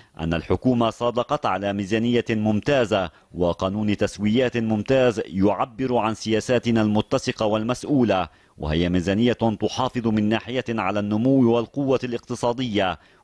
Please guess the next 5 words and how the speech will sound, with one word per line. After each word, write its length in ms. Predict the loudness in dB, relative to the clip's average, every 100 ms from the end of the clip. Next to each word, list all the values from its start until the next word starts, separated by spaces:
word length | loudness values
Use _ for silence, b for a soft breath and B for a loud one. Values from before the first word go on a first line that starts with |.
| -2
وتهتم 540 | -2 0 -4 -2 -2
بالاحتياجات 680 | 0 -2 -2 -2 0 0 -4
الاجتماعية 640 | -4 -4 0 2 2 -2 -2
لجميع 480 | -2 0 0 0 0
الإسرائيليين. 960 | -2 -4 0 0 0 0 2 2 2